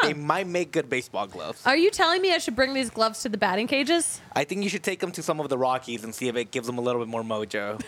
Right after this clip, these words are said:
Speaker 1: <laughs> They're wearing these nice warm gloves. You're like, "Ooh,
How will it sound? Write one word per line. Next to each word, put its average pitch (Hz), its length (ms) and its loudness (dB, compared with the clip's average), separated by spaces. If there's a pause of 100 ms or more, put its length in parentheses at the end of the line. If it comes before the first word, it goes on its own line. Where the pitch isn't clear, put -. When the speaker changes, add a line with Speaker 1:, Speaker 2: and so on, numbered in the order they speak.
Speaker 1:
<laughs> 370 1080 0
They're 247 160 4
wearing 277 220 4
these 262 160 2
nice 220 300 2
warm 208 240 0
gloves. 196 500 2 (640)
You're 349 100 2
like, 370 180 2 (180)
"Ooh, 240 220 4